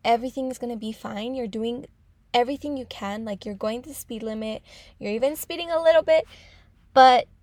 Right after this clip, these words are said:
how about, like, look within so that we're not projecting that fear onto other people by cutting them off and, and honking at them or cussing them out, um,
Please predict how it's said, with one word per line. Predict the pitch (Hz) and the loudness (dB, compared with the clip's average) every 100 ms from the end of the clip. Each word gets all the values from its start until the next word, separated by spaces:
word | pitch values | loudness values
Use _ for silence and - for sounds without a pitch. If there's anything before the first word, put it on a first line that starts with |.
| _ _ _ _ - | _ _ _ _ -14
how | - 262 | 0 2
about, | 262 277 | 4 2
like, | 247 220 - | 0 -4 -8
look | 247 262 294 | 4 6 6
within | 330 - 294 220 | 0 -4 -4 -4
so | - 240 | -2 -2
that | 202 | 0
we're | 226 254 | 2 4
not | 277 - | 4 0
projecting | 302 254 220 - 277 262 - | -4 -4 -4 -4 -6 -6 -4
that | - 226 | -2 -2
fear | - 240 294 | -2 0 2
onto | 214 226 - | 0 -4 -4
other | - 226 | 0 0
people | 269 233 214 | 0 -4 -4
by | 202 202 | -4 -2
cutting | 294 262 240 | 0 0 0
them | 208 | -4
off | 208 208 208 - | -2 -4 -6 -8
and, | 202 185 - | -8 -8 -10
and | 208 - - | -12 -12 -8
honking | - 294 269 277 269 | 0 0 0 0 0
at | 247 - | 0 0
them | 247 240 240 240 233 | 0 0 -2 -4 -6
or | 214 214 208 208 - - _ _ _ - | -6 -4 -4 -6 -12 -20 _ _ _ -6
cussing | 285 269 311 285 | -4 -2 -2 0
them | 254 226 | 0 0
out, | 202 214 247 320 320 - - | 2 4 4 2 -2 -10 -6
um, | 240 226 214 | -4 -4 -6